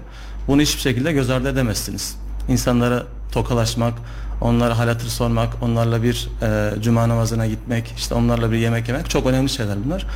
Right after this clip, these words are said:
Ama sosyal medyanın gücü de çok fazla tabii ki. Şimdi Türkiye'de seksen beş doksan milyon insan yaşıyor.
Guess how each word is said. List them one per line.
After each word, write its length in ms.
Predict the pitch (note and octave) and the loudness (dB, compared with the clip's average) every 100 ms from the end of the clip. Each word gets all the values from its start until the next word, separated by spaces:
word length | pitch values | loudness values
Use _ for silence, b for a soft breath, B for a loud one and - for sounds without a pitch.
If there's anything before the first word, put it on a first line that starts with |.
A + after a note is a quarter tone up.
| B B | B B
Ama 160 | C3+ D#3+ | 2 2
sosyal 320 | D3+ C3 D3+ | 2 2 2
medyanın 340 | C#3 B2 C3 | 2 2 2
gücü 160 | C3 C3+ | 0 -2
de 60 | D#3+ | -4
çok 260 | B2+ A#2+ | -4 -4
fazla 220 | A2 G2 | -2 -2
tabii 320 | G2+ G#2+ G2 F#2+ | -2 0 0 0
ki. 160 | F3+ F3 B B B | -2 -4 B B B
Şimdi 360 | - C3 B2+ | 2 4 4
Türkiye'de 580 | B2+ B2 C3+ A#2 B2+ B2 | 2 -2 0 2 2 0
seksen 420 | - A#2+ - A#2+ | -2 -4 0 0
beş 160 | A#2+ - | 0 -2
doksan 280 | A2+ - A#2+ | -2 0 2
milyon 180 | A#2 | 2
insan 260 | C3 A2 B2 | 0 0 0
yaşıyor. 360 | A2 - C3 | 0 -2 -4